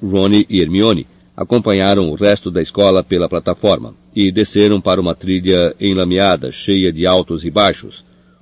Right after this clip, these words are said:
onde, no mínimo, uns cem coches os aguardavam, cada qual, Harry só podia supor, puxado por um cavalo invisível, porque os garotos embarcaram em um, fecharam a porta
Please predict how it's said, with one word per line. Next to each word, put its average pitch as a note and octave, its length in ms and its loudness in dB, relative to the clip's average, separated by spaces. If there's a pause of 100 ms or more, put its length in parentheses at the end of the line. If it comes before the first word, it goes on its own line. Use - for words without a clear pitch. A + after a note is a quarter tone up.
onde, G2+ 520 4
no A2 240 2
mínimo, A#2 560 2
uns G2+ 380 -4
cem A#2+ 220 0
coches G#2 680 0
os G2+ 200 -2
aguardavam, F2+ 640 0 (520)
cada G2 280 0
qual, G#2 400 2 (240)
Harry F2+ 420 0
só G2 180 -2
podia D#2+ 380 -4
supor, G#2+ 420 0 (380)
puxado G#2+ 480 0
por G#2+ 140 -2
um G2+ 80 0
cavalo F2+ 440 0
invisível, F2 640 -4 (480)
porque G#2 640 2
os A2+ 140 -2
garotos A2 480 2
embarcaram F2+ 880 0
em G2 200 0
um, A2+ 160 0 (360)
fecharam G2+ 440 0
a A2+ 60 0
porta G2+ 480 2